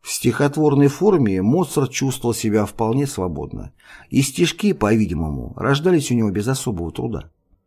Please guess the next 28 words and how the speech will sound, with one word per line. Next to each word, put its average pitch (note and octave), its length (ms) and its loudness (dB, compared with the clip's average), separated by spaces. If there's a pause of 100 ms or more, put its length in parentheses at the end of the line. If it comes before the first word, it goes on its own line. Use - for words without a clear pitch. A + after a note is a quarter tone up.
(460)
Он E3 160 6
в D3+ 100 2
равной D3+ 360 8
мере C#3 340 8
владел A#2+ 460 2
и G#2 140 -2
простецкой, A#2+ 800 0
и G2+ 60 -2
смежной A2+ 580 0
рифмой — B1 500 -4 (480)
четыреста G#2 500 -4
двенадцать, A2 680 -2
семьсот - 480 -6
шестьдесят F2 460 -6
два, A#2 360 -4 (220)
тысяча C3 400 -2
пятьдесят F#2+ 380 -6
шесть, - 380 -10 (420)
и B2+ 120 2
более F3+ 340 6
классической, B2 840 0
перекрестной — F#2+ 800 -4 (260)
тысяча C#3 460 -2
восемьдесят G#2+ 480 -2
восемь, D2+ 440 -8 (500)
и A2+ 100 0
затейливой, C3+ 680 2
опоясывающей — G2 1200 -4